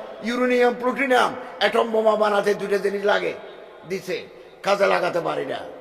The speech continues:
মেয়ে লোক দেখলে সিটে যায়, সুন্দর বালক দেখলে হোশ থাকে না।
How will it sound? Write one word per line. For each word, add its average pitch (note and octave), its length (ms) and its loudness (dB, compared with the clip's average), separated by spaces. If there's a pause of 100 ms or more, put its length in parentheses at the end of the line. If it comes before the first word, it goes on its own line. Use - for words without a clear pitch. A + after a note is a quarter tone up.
(1600)
মেয়ে A3 220 4
লোক A3+ 160 8
দেখলে A#3 320 6
সিটে A#3+ 280 2
যায়, A3 220 6 (1300)
সুন্দর B3 300 4
বালক A#3 300 6
দেখলে B3 340 4
হোশ F#4 260 2
থাকে A#3+ 240 2
না। A#3 260 0